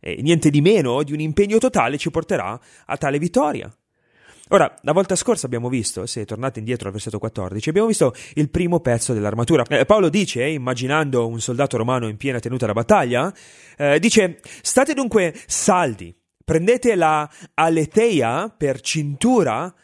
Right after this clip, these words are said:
dei vostri fianchi." Ed abbiamo detto che principalmente aveva in mente la veridicità o l'atteggiamento di disponibilità, di impegno,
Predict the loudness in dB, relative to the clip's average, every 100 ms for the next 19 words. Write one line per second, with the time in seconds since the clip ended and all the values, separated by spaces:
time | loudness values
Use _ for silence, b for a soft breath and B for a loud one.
0 | _ _ _ 0 2 0 -2 -6 -8 -2
1 | 2 2 0 -4 -2 0 2 2 0 -4
2 | -2 -2 -2 -4 -2 -2 -2 -2 -2 -2
3 | -2 -4 -4 -4 0 0 2 0 0 0
4 | 0 2 4 4 2 -2 B B 0 2
5 | 2 2 0 0 -2 -4 -6 -4 -6 0
6 | 0 0 -2 -2 -2 0 -2 -4 0 2
7 | 2 0 -6 -6